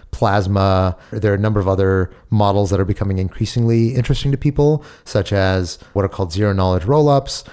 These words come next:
There are other variations as well that people are experimenting with. There's a lot of stuff going on here that has been in the works for the last couple of years as a way of scaling these blockchains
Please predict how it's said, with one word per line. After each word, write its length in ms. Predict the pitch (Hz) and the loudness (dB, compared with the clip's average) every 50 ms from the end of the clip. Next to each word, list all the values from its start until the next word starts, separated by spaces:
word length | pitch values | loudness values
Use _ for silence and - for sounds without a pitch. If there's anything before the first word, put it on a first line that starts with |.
| - - - | -20 -14 -12
There 100 | - - | -10 -4
are 60 | 107 | -2
other 140 | 120 117 120 | 0 0 2
variations 500 | 107 117 110 107 107 107 101 - 113 104 | 2 2 2 4 2 2 2 0 0 0
as 140 | 107 98 101 | 0 0 0
well 180 | 104 104 101 | 0 0 0
that 120 | 101 98 - | 0 0 -2
people 200 | 104 98 - 101 | -2 0 0 2
are 80 | 101 | 0
experimenting 540 | 98 - - - 107 104 104 104 95 101 101 | 0 -2 -2 -2 0 0 0 0 -2 -2 0
with. 260 | 107 104 101 95 - - - - - _ - | 0 0 0 -2 -4 -10 -18 -20 -20 _ 0
There's 160 | 127 117 107 | 0 2 2
a 40 | 117 | 2
lot 260 | 110 113 127 135 156 | 2 0 0 2 0
of 80 | 156 - | 0 -2
stuff 240 | - - 127 - - | -2 -4 -4 -2 -2
going 200 | - 113 104 98 | 0 0 0 0
on 160 | 95 98 110 | 0 0 2
here 180 | 135 156 156 | 2 2 2
that 240 | 127 104 101 98 - - - - _ | 2 2 0 -2 -4 -10 -20 -20 _
has 120 | - 113 101 | -4 -2 0
been 160 | 95 151 165 | 2 2 2
in 60 | 160 | 2
the 80 | 135 107 | 2 2
works 360 | 90 98 104 120 160 - - | 2 2 2 2 0 -2 -4
for 100 | - 127 | -4 -2
the 60 | 127 | 0
last 280 | 107 104 113 110 - - | 0 2 0 -2 -2 -2
couple 180 | 123 - 120 | -2 0 0
of 60 | 101 | 0
years 400 | 104 110 127 170 214 220 - - - - - - - - - | 2 2 2 2 0 -2 -6 -10 -18 -20 -20 -20 -20 -6 -4
as 100 | 135 110 | 0 0
a 60 | 120 | 2
way 180 | 104 110 127 127 | 2 2 2 2
of 100 | 127 - | 2 2
scaling 880 | - - - - - - 139 143 170 180 165 139 113 101 95 95 95 95 - _ _ _ - | 0 -2 -4 -2 0 0 2 4 4 4 4 2 2 0 0 -2 -4 -6 -8 _ _ _ -2
these 160 | 123 110 95 | 0 0 0
blockchains 640 | - 107 98 110 117 - - 190 226 247 254 - | 2 0 0 0 0 0 0 2 2 0 -2 -6